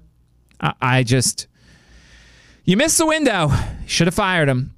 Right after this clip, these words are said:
and now you're stuck. And now your happiness that having a new owner, you're still gonna be happy. You're still waking up. Daniel Snyder's not there. Josh Harris, but, like,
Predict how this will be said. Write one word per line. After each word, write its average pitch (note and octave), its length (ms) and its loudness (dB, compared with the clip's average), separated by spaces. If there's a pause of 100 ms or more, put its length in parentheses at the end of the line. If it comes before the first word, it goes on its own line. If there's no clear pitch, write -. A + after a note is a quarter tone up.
and C#3 140 6
now D3 320 2
you're D3+ 160 2
stuck. - 460 -4 (160)
And C3 160 2
now D#3+ 480 2
your D3+ 200 2
happiness D3 760 0
that C3+ 180 2
having C#3+ 320 2
a C#3+ 40 2
new D3+ 160 2
owner, F#3+ 360 0 (160)
you're F#4 100 4
still A#4+ 220 0
gonna A4 120 2
be A3 80 2
happy. A#3+ 540 0 (180)
You're F4 120 4
still D#4 260 0
waking C#4+ 300 0
up. C4+ 240 0
Daniel A3+ 260 0
Snyder's A3+ 400 0
not A#3 220 0
there. G#3 320 2
Josh G3 340 0
Harris, G3+ 240 0
but, F#3+ 140 0
like, F#3+ 260 2